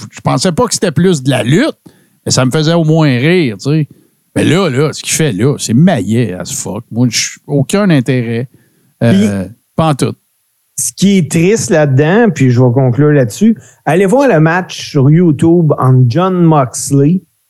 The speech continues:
Speaker 2: puis, euh, Mike Bailey. Bailey a pas un style de lutte hardcore du tout.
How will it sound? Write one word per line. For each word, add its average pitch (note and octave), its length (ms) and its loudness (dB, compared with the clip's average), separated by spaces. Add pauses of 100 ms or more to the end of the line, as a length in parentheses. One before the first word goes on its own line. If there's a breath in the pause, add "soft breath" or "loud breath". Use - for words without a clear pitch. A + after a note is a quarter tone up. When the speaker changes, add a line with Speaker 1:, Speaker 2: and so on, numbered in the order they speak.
(440)
Speaker 2:
puis, D#3 420 0 (460)
euh, C3+ 300 2
Mike D3+ 320 2
Bailey. B2+ 540 2 (1080)
Bailey F#3 840 2 (2000)
a D3+ 140 0
pas F#3 260 2
un E3 80 2
style E3 320 0
de D3+ 80 4
lutte D#3 260 0
hardcore D3+ 480 2
du A2+ 180 -2
tout. G#3 240 2